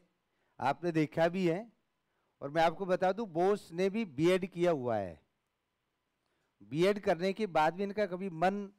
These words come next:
गया नहीं, क्योंकि शुरू से कॉलेज education की तरफ रहे थे। और मैंने बीएड भी मैंने जिद करके करवाई थी Boss की, कि पीएचडी कर रखी थी boss ने, मैंने कहा कि आप बीएड भी कर लो,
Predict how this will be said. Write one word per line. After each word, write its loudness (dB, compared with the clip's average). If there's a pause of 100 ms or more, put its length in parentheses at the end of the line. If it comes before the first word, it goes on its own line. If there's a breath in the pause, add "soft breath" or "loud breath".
(300)
गया 2
नहीं, -2 (560)
क्योंकि -4
शुरू -4
से -2
कॉलेज 2
education 0
की -10
तरफ -2
रहे -2
थे। -12 (1080)
और -4
मैंने 2 (360)
बीएड 2
भी -4
मैंने 2
जिद 2
करके 0
करवाई 0
थी -14 (1200)
Boss 2
की, -2
कि -4 (640)
पीएचडी 2
कर 0
रखी -2
थी -6
boss -2
ने, -6
मैंने 2
कहा 2
कि -2
आप 4
बीएड 2
भी -6
कर -6
लो, -16